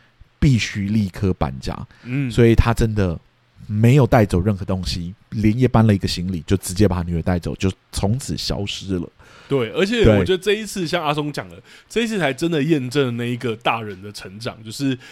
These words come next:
Speaker 2: 他就像他刚刚讲的，不止没有带东西，他还把周边所有的一些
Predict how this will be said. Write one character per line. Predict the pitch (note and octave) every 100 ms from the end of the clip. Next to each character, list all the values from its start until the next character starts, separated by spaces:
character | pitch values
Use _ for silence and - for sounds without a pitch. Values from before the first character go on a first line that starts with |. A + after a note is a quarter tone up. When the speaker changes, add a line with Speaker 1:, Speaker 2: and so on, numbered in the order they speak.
| -
Speaker 2:
他 | D#3 D#3
就 | E3 D#3
像 |
他 | D3+ C#3
刚 | C#3
刚 | D3
讲 | C3 G2+
的， |
不 | G2 F3
止 | D#3
没 | A2+ C3
有 |
带 | A#2+ C3+
东 | A#2 A2+
西， | G#2+ A#2
他 | B2+ C#3+
还 | B2+
把 | A#2+ A#2 G2+ - _
周 | - C#3+
边 | C#3 C#3
所 | - A#2
有 | A2
的 | A2
一 | A#2+
些 | C3 B2